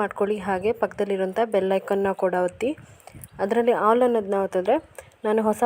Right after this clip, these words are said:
ಹೊಸ ರೆಸಿಪಿ ವಿಡಿಯೋಗಳನ್ನು ಹಾಕಿದಾಗ ನಿಮಗೆ ನೋಟಿಫಿಕೇಷನ್ ಬರುತ್ತೆ. ಆಗ ನೀವೇ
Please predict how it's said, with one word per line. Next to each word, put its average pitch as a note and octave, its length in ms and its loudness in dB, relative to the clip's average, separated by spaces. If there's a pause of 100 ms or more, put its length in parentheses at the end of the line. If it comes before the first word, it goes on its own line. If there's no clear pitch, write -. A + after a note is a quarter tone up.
ಹೊಸ A3+ 140 -8 (140)
ರೆಸಿಪಿ A3 400 -2
ವಿಡಿಯೋಗಳನ್ನು F#3+ 520 4
ಹಾಕಿದಾಗ F3+ 400 -2
ನಿಮಗೆ F3+ 300 0
ನೋಟಿಫಿಕೇಷನ್ G3+ 680 0
ಬರುತ್ತೆ. E3+ 320 2 (580)
ಆಗ G#3 100 2 (160)
ನೀವೇ A#3 280 2